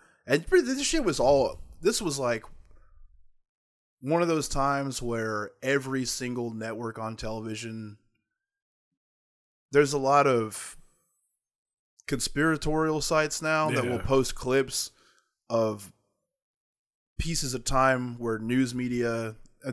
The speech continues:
Speaker 1: like, every late night show monologue had a joke about it.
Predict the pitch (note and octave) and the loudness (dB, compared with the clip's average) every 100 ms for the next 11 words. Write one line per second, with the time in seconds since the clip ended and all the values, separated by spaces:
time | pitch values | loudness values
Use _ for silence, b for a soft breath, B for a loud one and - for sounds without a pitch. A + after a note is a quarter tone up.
0 | A#2+ A#2 G#2 - - _ _ _ _ _ | -2 -2 -2 -10 -20 _ _ _ _ _
1 | _ _ D3+ D#3 D#3+ C#3+ C#3+ B2+ C3 B2 | _ _ 6 6 6 6 4 4 2 2
2 | - C3 B2 A#2 A#2+ A#2 A#2 A#2+ A#2+ A2 | 2 2 4 2 2 4 4 2 0 -6
3 | G#2 A2+ A#2 A#2 G#2+ A2 A2 A2 A2 | -4 0 0 0 -2 0 0 -2 -6